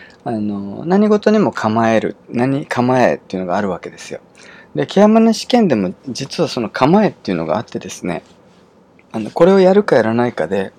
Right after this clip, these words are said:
まあ、あの、結果というのがもう大きく変わるものがあるんですね。で、どういうものかというと、例えば設問でですね、こういうのが出た時にあなたの頭の中がどういうふうになるか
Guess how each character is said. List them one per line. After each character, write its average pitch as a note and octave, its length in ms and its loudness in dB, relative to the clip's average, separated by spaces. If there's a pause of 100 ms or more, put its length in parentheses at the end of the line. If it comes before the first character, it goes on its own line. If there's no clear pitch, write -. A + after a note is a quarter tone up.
(840)
ま D#3+ 120 2
あ、 D3 220 -2
あ C#3 40 0
の、 A2+ 720 -4
結 - 180 -4
果 C3 100 4
と D3 120 2
い - 20 6
う C3 40 2
の G#2+ 120 2
が F2+ 80 -2
も E2+ 200 -4
う D3 200 4
大 F3+ 60 -2
き - 120 -8
く - 360 -4
変 F#2+ 100 -2
わ F2+ 80 0
る E2+ 120 -10
も E2 100 -14
の D#2 100 -8 (340)
が G2+ 120 -4
あ F#2+ 40 -6
る F#2 80 -8
ん F2 40 -10
で F2 80 -10
す - 160 -10
ね。 - 180 -10 (540)
で、 C3 120 2
ど F3 120 4
う - 20 8
い A3+ 40 8
う A3+ 40 4
も G3 100 4
の A2 140 0
か F2+ 140 -6
と - 160 -10
い E2 60 -8
う E2 40 -12
と、 - 380 -6 (1200)
例 F#3 60 6
え F#3+ 60 4
ば C#3 100 0
設 - 280 -2
問 D#3+ 200 4
で E3+ 100 2
で B2 100 -4
す - 160 -10
ね、 F#2+ 260 -4 (300)
こ G#3 120 4
う - 20 8
い A3+ 40 6
う - 20 6
の A3 100 4
が C3+ 80 4
出 G#2 140 0
た G#2+ 120 0
時 - 240 -6
に A2 120 -2
あ F#2+ 80 0
な C3 120 -2
た C#3+ 140 -2
の G2 100 -2
頭 G2 280 -6
の - 100 -6
中 F#3+ 240 -12
が F#2+ 140 -16
ど B2+ 120 -4
う E3+ 40 0
い - 20 0
う F#3+ 40 -4
ふ D#3+ 80 -4
う - 20 -2
に F#2+ 100 -4
な F2 140 -6
る F2+ 80 -10
か - 180 -8